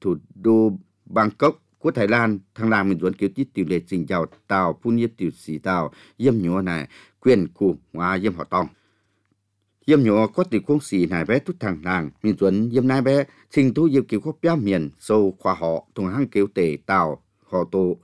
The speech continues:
chủ mình kiểu trên như tiểu quyền, quân siêu, tỏ, giáo cùng hóa. Sáng nay, văn phòng điều phối, chủ mình kiểu kia quốc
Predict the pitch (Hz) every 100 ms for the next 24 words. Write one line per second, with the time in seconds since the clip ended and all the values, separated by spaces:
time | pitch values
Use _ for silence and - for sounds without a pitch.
0 | _ 104 90 87 92 87 160 147 123 101
1 | - _ 107 90 80 151 147 - 151 156
2 | - - _ 107 80 69 _ _ _ 87
3 | 98 117 113 85 65 76 82 - _ _
4 | _ _ _ _ _ _ _ _ _ -
5 | 120 117 117 117 - _ _ 135 151 131
6 | 113 104 98 113 - 101 120 131 _ 127
7 | 113 101 101 - 120 160